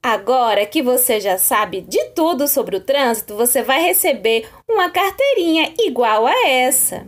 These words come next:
Vamos para a nossa atividade? Com a ajuda do papai ou da mamãe, você irá fazer um lindo carrinho.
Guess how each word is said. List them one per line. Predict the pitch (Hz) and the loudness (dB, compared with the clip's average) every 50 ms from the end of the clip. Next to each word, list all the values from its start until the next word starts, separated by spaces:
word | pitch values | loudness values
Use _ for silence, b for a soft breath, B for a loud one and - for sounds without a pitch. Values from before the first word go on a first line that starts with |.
| - - - - - - - - - B B B B B B B B B | -18 -20 -20 -20 -20 -20 -20 -20 -20 B B B B B B B B B
Vamos | - 202 262 330 539 587 - | -4 -2 0 0 0 0 0
para | - - 311 277 262 240 | 0 0 2 2 2 2
a | |
nossa | 233 240 247 240 226 226 220 - 247 202 | 2 2 2 2 2 2 0 0 0 -2
atividade? | 196 - - - 453 440 370 254 247 240 254 269 269 262 233 202 190 180 170 - - - - _ _ _ _ _ _ _ _ _ _ _ _ _ _ _ _ _ _ _ _ _ _ _ _ _ _ _ _ _ _ _ _ _ _ _ _ _ _ _ _ _ _ _ _ _ _ _ _ _ _ _ _ _ _ _ _ _ _ | -2 -2 -2 0 0 0 2 0 0 0 2 2 2 2 2 0 0 -2 -4 -10 -14 -16 -20 _ _ _ _ _ _ _ _ _ _ _ _ _ _ _ _ _ _ _ _ _ _ _ _ _ _ _ _ _ _ _ _ _ _ _ _ _ _ _ _ _ _ _ _ _ _ _ _ _ _ _ _ _ _ _ _ _ _
Com | - 277 269 269 | -2 0 2 2
a | 262 | 2
ajuda | 247 269 - 370 427 480 508 | 2 2 2 2 2 2 0
do | 494 480 - | 0 0 0
papai | - 320 311 - - 269 214 202 196 | 0 0 0 0 0 0 2 2 2
ou | 190 | 2
da | 185 196 190 | 2 0 0
mamãe, | 214 226 240 233 226 220 240 247 247 | 0 0 0 0 0 2 2 2 2
você | 247 269 320 - - - 440 403 381 | 2 2 0 2 2 2 2 2 2
irá | 339 277 254 320 | 2 2 2 0
fazer | 311 - 392 381 302 269 302 311 | 0 0 0 0 0 0 0 2
um | 427 494 453 392 | 2 2 2 2
lindo | 330 311 370 480 508 508 494 494 | 2 2 2 2 2 2 0 2
carrinho. | - 539 587 605 - 403 359 320 285 254 214 - | 0 0 0 0 0 0 2 2 2 0 -2 -4